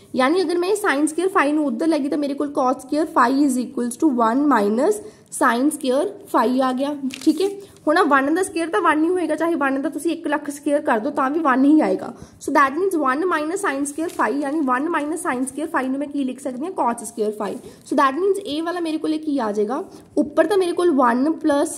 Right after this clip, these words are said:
sine phi ਦਾ whole square ਚੱਲ ਰਿਹਾ ਹੈ, ਨੀਚੇ ਮੈਨੇ ਇਸ ਚੀਜ਼ ਨੂੰ ਸੋਲਵ ਕਰਕੇ ਕੀ ਲਿਖ ਲਿਆ? Cos square phi ਲਿਖ ਲਿਆ। So ਇੱਥੇ ਕੀ ਆ ਗਿਆ ਰਾਜੇ? ਆਪਣਾ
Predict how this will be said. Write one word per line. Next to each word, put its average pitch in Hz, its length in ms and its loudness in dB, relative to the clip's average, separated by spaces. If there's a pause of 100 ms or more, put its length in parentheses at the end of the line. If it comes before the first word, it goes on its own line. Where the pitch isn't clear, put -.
sine 269 440 2
phi 254 340 2
ਦਾ 294 80 2
whole 220 280 4
square 240 280 0
ਚੱਲ 285 240 0
ਰਿਹਾ 285 180 -2
ਹੈ, - 40 -6 (360)
ਨੀਚੇ 285 320 6
ਮੈਨੇ 370 200 4
ਇਸ 359 200 2
ਚੀਜ਼ 330 180 4
ਨੂੰ 370 80 2
ਸੋਲਵ 311 340 2
ਕਰਕੇ 302 280 2
ਕੀ 311 160 2
ਲਿਖ 233 180 -2
ਲਿਆ? 302 100 2
Cos 247 400 -2
square 262 300 -2
phi 208 320 0
ਲਿਖ 214 160 -4
ਲਿਆ। 247 100 -2
So 294 160 -2
ਇੱਥੇ 277 240 -4
ਕੀ 254 160 -4
ਆ 214 120 0
ਗਿਆ 208 140 0
ਰਾਜੇ? 208 160 0
ਆਪਣਾ 247 240 -4